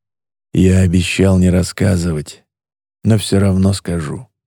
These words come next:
Ты больше не подозреваемая. Они поймали барсука, понимаешь?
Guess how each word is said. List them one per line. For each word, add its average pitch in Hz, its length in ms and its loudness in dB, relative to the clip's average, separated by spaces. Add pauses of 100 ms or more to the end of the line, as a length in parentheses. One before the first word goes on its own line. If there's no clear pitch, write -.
(480)
Ты 95 520 2
больше 87 540 -2
не 92 120 0
подозреваемая. 87 1080 -4 (680)
Они 98 260 0
поймали 95 540 0
барсука, - 720 -10
понимаешь? 85 680 -4